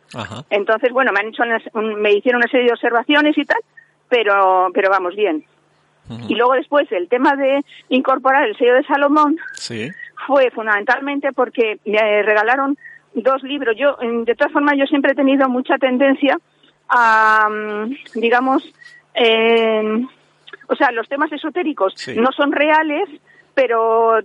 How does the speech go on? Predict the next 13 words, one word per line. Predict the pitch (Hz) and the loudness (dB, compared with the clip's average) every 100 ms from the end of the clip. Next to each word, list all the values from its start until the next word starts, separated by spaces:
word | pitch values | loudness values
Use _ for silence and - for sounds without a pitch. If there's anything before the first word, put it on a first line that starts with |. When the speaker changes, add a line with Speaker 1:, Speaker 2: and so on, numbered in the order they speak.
| - | -2
Speaker 2:
tienen | 285 302 302 | 2 4 4
un | 277 269 254 | 4 4 2
simbolismo | 285 262 262 294 320 277 277 - _ - - | 2 0 -2 -4 -4 -2 -2 -6 _ -12 -2
que | |
a | 233 | -2
Speaker 1:
Ujú. | 233 | 0
Speaker 2:
mí | 269 | -2
me | 262 | -2
gusta | 254 - | -2 0
desentrañar. | 240 240 208 190 170 160 - - | 0 0 -2 -2 0 -2 -4 -4
Speaker 1:
Ajá. | 113 104 104 175 - _ | -6 -6 -12 -12 -18 _
Speaker 2:
Entonces, | - 220 247 240 202 196 - | -4 -2 -2 -2 -4 -4 0
em, | 226 220 214 220 220 214 208 | 2 4 4 2 0 -4 -6